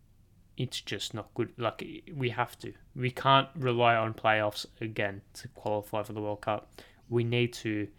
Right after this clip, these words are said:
if we're gonna develop as a footballing nation, we need to get through automatically to the World Cup on a consistent basis, and it starts from here.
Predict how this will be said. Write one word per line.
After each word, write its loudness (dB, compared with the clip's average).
if -4
we're 2
gonna 4
develop 4
as -2
a -12
footballing -4
nation, -6
we 2
need 4
to 0
get 0
through -4
automatically 2
to -10
the -2
World -2
Cup -6
on -8
a -10
consistent -6
basis, -10
and 2
it -2
starts 2
from -8
here. -8